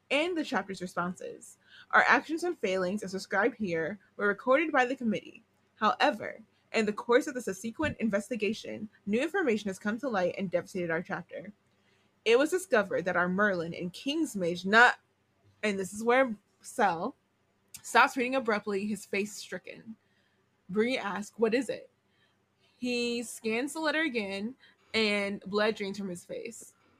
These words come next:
"Sel? Selwyn?" Bree reaches for the paper, and he doesn't resist when she slips it from his slack fingers.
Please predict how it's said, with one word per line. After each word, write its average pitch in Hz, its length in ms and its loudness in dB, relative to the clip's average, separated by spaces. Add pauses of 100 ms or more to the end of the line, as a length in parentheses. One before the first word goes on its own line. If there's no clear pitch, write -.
(200)
"Sel? 214 520 0 (320)
Selwyn?" 233 600 0 (360)
Bree 254 160 0
reaches 254 240 -4
for 320 100 -4
the 320 80 -4
paper, 220 400 0
and 208 300 0
he 226 140 -2
doesn't 214 280 -2
resist 196 640 -4 (420)
when 190 140 -8
she 185 320 -6
slips 214 260 -2
it - 80 -8
from 208 140 -4
his 196 160 -6
slack 202 340 -2
fingers. 180 560 -10